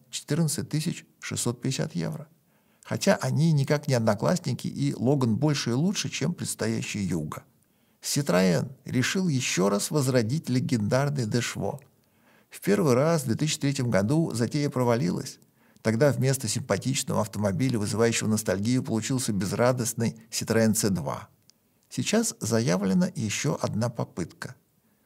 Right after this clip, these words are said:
По мнению фирмы, привлекательности машины добавит, что она непременно станет электромобилем без права на бензин, зато выглядеть будет как тот самый Citroеn Дэшво,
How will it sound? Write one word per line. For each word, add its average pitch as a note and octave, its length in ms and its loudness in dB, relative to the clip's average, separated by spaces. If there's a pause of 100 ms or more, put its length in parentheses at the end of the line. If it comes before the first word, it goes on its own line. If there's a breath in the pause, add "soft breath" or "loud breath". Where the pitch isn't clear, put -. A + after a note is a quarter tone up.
По G2+ 100 0
мнению E3 380 4
фирмы, G3+ 500 0 (360 soft breath)
привлекательности D#3+ 760 4
машины D#3 380 2
добавит, D3 360 4
что D3 220 -2
она D3+ 160 4
непременно D#3 560 4
станет D#3+ 340 0
электромобилем C#3 800 2
без C3+ 160 2
права D3+ 300 4
на C#3 100 2
бензин, B2+ 520 2 (460 soft breath)
зато A2 320 0
выглядеть C#3+ 640 -2
будет D#3 420 -2
как - 220 -4
тот A#2 200 -6
самый E2+ 380 -2
Citroеn A#2+ 420 -2
Дэшво, A#2+ 640 0